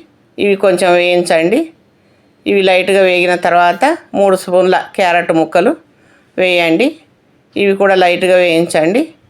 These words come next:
ఇవి వేగిన తర్వాత స్వీట్ కార్న్ పావు కప్పు వేసేసి ఇవి కొంచెం లైట్గా వేగే వరకు ఇలా వేయించండి. ఇప్పుడు మూడు గ్లాసుల వాటర్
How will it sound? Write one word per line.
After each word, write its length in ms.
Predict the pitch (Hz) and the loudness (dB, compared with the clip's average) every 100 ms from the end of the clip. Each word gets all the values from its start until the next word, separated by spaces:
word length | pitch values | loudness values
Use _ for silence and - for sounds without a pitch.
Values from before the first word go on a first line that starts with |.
| _ _ _ - | _ _ _ -6
ఇవి 120 | 190 180 | -2 0
వేగిన 260 | 185 190 185 180 | 0 0 0 0
తర్వాత 360 | 170 175 170 254 330 - _ _ _ _ - | 2 0 0 0 -2 -8 _ _ _ _ -4
స్వీట్ 260 | 202 196 - | -4 -2 -2
కార్న్ 260 | 190 202 339 - _ _ 196 | 0 0 -2 -4 _ _ 0
పావు 200 | 185 175 | 0 2
కప్పు 260 | 170 165 254 349 _ _ _ _ _ _ _ _ - | -2 -2 -4 -4 _ _ _ _ _ _ _ _ -4
వేసేసి 520 | 196 196 196 190 254 349 - _ _ _ _ - | -2 0 -2 -2 -2 -4 -8 _ _ _ _ -6
ఇవి 140 | 202 208 208 | -2 -2 0
కొంచెం 300 | 180 175 180 - _ _ _ _ _ _ _ _ 190 | 0 0 -4 -4 _ _ _ _ _ _ _ _ -2
లైట్గా 340 | 180 180 190 185 | -2 0 0 2
వేగే 260 | 180 175 170 | 2 2 2
వరకు 220 | 175 185 254 | 2 0 0
ఇలా 120 | 208 165 156 - | 0 2 0 -2
వేయించండి. 600 | 180 175 180 170 165 247 330 _ - 185 | 0 0 0 -2 -2 -4 -8 _ -12 -10
ఇప్పుడు 220 | 190 214 214 | -4 -2 0
మూడు 200 | 196 185 | 0 0
గ్లాసుల 400 | 175 180 190 190 196 | -2 -2 -4 -2 0
వాటర్ 360 | 180 180 185 | 0 -2 0